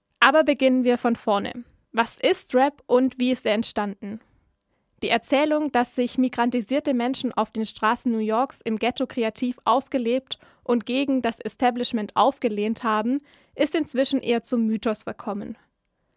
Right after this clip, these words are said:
Mitte der neunzehnhundertsiebziger Jahre wurden aber tatsächlich im New Yorker Stadtteil South Bronx die ersten sogenannten Blockpartys als Gegenbewegung zur kommerziellen Diskokultur veranstaltet.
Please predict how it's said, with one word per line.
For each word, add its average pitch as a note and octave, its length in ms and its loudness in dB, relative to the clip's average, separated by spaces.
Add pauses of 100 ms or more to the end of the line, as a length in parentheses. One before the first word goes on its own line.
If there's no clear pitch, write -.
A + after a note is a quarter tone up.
(340)
Mitte D4 300 2
der A#3 160 2
neunzehnhundertsiebziger A3+ 1080 0
Jahre A#3 520 2
wurden A#3+ 300 2
aber G#3+ 240 2
tatsächlich C4+ 600 -2
im A#3 320 2
New A3+ 100 2
Yorker B3+ 280 2
Stadtteil A#3 540 0
South G#3+ 400 0
Bronx B3 480 0 (360)
die - 140 -4
ersten B3+ 560 0
sogenannten A#3 640 0
Blockpartys A#3 960 0 (120)
als A3+ 240 0
Gegenbewegung B3+ 800 2
zur B3 200 2
kommerziellen A#3 840 0 (100)
Diskokultur A3+ 720 -2
veranstaltet. - 1000 -6